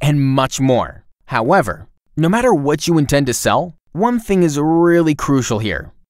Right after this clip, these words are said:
and that is the online store itself. But no worries,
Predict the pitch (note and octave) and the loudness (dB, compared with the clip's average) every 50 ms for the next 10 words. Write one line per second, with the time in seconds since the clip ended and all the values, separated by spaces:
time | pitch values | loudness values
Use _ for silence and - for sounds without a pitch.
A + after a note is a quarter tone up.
0 | _ _ - C#3 C#3+ C#3 C#3 E3 F3 F3 F3 - - - F3+ E3+ - - C#3+ D3 | _ _ -2 -2 0 0 0 0 0 -2 -4 -4 -4 -4 -4 -4 -4 -2 -2 0
1 | D3 D3+ D3+ D3+ D3+ D3 C3+ - - - C#3 C3 C3 C3+ B2+ A2 - - - B2+ | 0 2 2 2 0 0 -2 -4 -2 0 0 2 2 2 0 -2 -6 -2 -2 0
2 | G#2+ E2+ - - - - - - - _ _ _ _ _ A#3 A3+ A3 G#3+ G3+ F3 | -2 -2 -4 -10 -20 -20 -20 -20 -20 _ _ _ _ _ -2 0 2 4 4 4
3 | D#3 C3+ C3+ B2+ G#2+ E2+ C2+ - - - | 4 2 2 0 0 -2 -8 -14 -18 -20